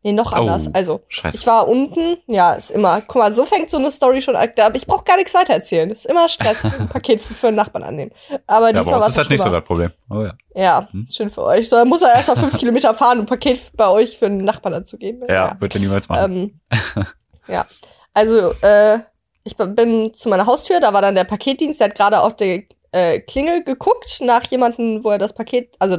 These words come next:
Speaker 1: den normalen Menschen, wo er es abgeben kann, also der es auch
Speaker 2: Hm.
Speaker 1: bestellt hat, hat er offenbar
Speaker 2: Wohnst du nicht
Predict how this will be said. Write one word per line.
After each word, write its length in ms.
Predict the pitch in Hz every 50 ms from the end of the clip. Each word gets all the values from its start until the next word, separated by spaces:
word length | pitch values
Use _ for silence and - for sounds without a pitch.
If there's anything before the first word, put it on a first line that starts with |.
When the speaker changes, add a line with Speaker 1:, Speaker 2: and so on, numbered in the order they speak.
| - -
Speaker 1:
den 600 | - 190 190 196 190 185 208 214 214 208 190 185
normalen 380 | 202 190 185 170 175 190 233 285
Menschen, 240 | 302 294 - 330
wo 60 | 277 285
er 80 | 262
es 80 | 269 -
abgeben 260 | - - - 277 294
kann, 220 | - - 269 285
also 160 | 277 214 180 170
der 100 | 165 160
es 80 | 185 -
auch 40 |
Speaker 2:
Hm. 80 | 107 110
Speaker 1:
bestellt 260 | 120 156 190 190 214
hat, 160 | - 262 269 - - - - - - _
hat 120 | - 226 233
er 80 | - -
offenbar 280 | 226 - 247 220 214
Speaker 2:
Wohnst 140 | 226 - -
du 40 | 151
nicht 100 | 139 -